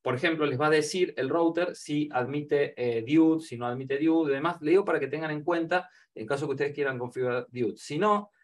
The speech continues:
la versión a-, que, es, eh, que se instala de, del Dude,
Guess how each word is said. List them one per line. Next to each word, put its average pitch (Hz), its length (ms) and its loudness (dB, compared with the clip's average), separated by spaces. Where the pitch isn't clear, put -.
la 123 220 4
versión 127 600 2
a-, 135 280 0
que, 123 120 -2
es, 123 260 -10
eh, 113 120 -6
que 110 120 -6
se - 160 -8
instala 143 760 2
de, 107 600 -2
del 110 220 -2
Dude, 165 360 4